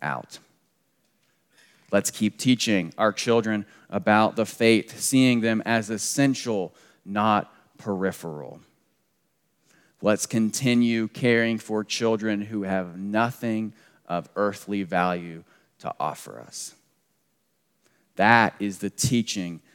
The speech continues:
and the heritage of Jesus.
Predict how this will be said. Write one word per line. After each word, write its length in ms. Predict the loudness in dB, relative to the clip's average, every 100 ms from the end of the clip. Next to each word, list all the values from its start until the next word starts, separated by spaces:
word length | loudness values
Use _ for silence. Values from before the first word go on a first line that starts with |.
| _ _
and 160 | -6 -4
the 60 |
heritage 840 | -2 2 4 4 -2 -6 -8 -12 -20 _ _ _ _ -8
of 100 | -8
Jesus. 580 | -6 -8 -8 -10 -12